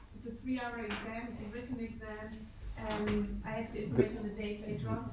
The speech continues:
Speaker 2: the
Speaker 1: But
Speaker 2: date
Speaker 1: we
Speaker 2: is already,
Speaker 1: decided
Speaker 2: the date, the date
Speaker 1: I
Speaker 2: is
Speaker 1: have,
Speaker 2: already
Speaker 1: yeah.
Speaker 2: known. Yeah, yeah.
Speaker 1: Um, I have another slide near the end, uh, ready. So we, we, we thought about, uh, how we do the exam. So what we want to do is we want to concentrate on their understanding.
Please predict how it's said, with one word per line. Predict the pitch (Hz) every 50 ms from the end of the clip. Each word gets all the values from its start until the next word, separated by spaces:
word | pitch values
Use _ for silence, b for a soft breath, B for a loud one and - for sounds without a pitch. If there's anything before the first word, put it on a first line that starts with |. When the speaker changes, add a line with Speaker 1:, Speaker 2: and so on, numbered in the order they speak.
| - -
Speaker 2:
the | - 104
Speaker 1:
But | 104
Speaker 2:
date | 101 151 170 151
Speaker 1:
we | 156
Speaker 2:
is | 147 131 143
already, | 160 156 135 139 143 135 135 139
Speaker 1:
decided | 135 131 131 131 123
Speaker 2:
the | 120 117
date, | 117 131 151 151 143 131 - -
the | 127 123
date | 123 131 156 151
Speaker 1:
I | 139 139
Speaker 2:
is | 123
Speaker 1:
have, | 135 139
Speaker 2:
already | 135 131 131 123 117 117
Speaker 1:
yeah. | 123
Speaker 2:
known. | 123 98 92 -
Yeah, | 104 98 90 87 85
yeah. | 87 - -
Speaker 1:
Um, | - - 220 220 214 214 202 190 202 202 202 - - -
I | - 220
have | 220 233 226
another | 220 202 196 190 196 202 196
slide | 190 180 180 190 202
near | 196 190 185 185 185 185
the | 185
end, | 185 190 - - -
uh, | 190
ready. | 196 202 220 - 196 - - b b b b b b b b b -
So | 269 269
we, | 262 262 262 254 254 233
we, | 262 254 254 254 233 233
we | 254 254 247 -
thought | 254 254 254 254
about, | - 240 233 233 233 -
uh, | 247 233 233 226
how | 233 226 226
we | 233
do | 226 - 262 262
the | 254 254 254 226
exam. | - - 247 247 254 262 269 - - - - - -
So | - 240
what | 254 247 254
we | 262 262 262
want | 254 262 254
to | - 269
do | 277 277 277 277
is | 262 262
we | 262 254 247 233 226
want | 226 233 254 254
to | 254
concentrate | 254 - 262 247 233 262 233 233 233 226 - - - -
on | 220
their | 214 220 - 214
understanding. | 220 214 208 214 - - - 226 226 254 262 - 349